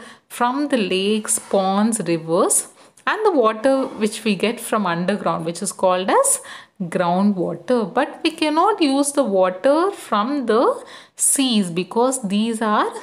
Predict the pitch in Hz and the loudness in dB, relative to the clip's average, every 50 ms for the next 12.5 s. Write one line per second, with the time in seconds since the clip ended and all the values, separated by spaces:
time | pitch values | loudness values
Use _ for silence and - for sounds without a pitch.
0 | - - - - - - - - - - - 180 180 185 214 - - - - 320 | -16 -20 -20 -20 -12 -6 -4 -2 0 0 2 2 2 0 0 -4 -2 0 2 2
1 | - - - - - - - - - _ _ _ _ _ _ 185 170 165 160 165 | 2 0 -4 -12 -18 -20 -20 -20 -20 _ _ _ _ _ _ -2 -2 -2 -2 -2
2 | - 180 170 165 160 165 - - - - _ _ - 180 214 240 240 - - - | 0 0 2 2 0 -2 -4 -10 -18 -20 _ _ -6 -2 -2 -2 -2 -4 -6 -8
3 | - - - 403 403 494 480 453 - - 302 285 285 294 302 294 294 269 226 196 | -8 -2 0 0 0 0 0 0 0 2 2 2 2 2 2 2 2 0 0 2
4 | 175 170 180 - 233 226 208 185 - - 175 175 185 185 185 - 226 208 175 165 | 2 2 2 2 2 2 2 0 0 -2 -2 -2 -2 0 0 2 2 2 2 0
5 | 160 - - - - - 359 440 - - - - 196 196 196 196 202 208 208 185 | -4 -8 -6 -2 0 0 2 2 0 -2 -2 -2 -2 -2 -2 -2 -2 0 -2 0
6 | 180 185 190 208 240 285 349 359 - - - - - 233 240 262 277 294 302 294 | 0 0 0 0 0 0 0 0 0 0 0 0 2 2 2 4 4 4 2 2
7 | - 277 247 247 - - - - - 160 160 160 165 160 160 170 220 370 494 - | 2 0 0 0 -4 -10 -18 -16 -14 -12 -4 -2 -2 -2 0 -2 -2 -2 -4 -8
8 | - - - - - - _ _ - 202 262 262 262 - - - - - _ - | -14 -20 -20 -20 -20 -20 _ _ -2 -2 -2 0 0 -2 -4 -4 -6 -8 _ 0
9 | 233 226 240 254 285 302 294 302 240 196 185 185 226 240 233 220 208 220 226 202 | 0 2 4 4 2 4 4 2 2 4 2 2 4 4 2 2 2 4 2 2
10 | 208 208 - 294 302 269 247 247 240 254 302 415 508 587 587 - - - - - | 2 2 0 0 2 2 4 4 4 4 4 2 2 0 -2 -6 -12 -16 -18 -18
11 | - - _ _ - 180 175 175 180 175 - 240 233 - - 175 170 165 156 - | -18 -20 _ _ 0 2 2 2 2 2 0 0 2 0 0 -2 -4 -6 -10 -10
12 | - - - 269 254 214 170 165 - | -4 0 2 2 2 0 -2 -6 -10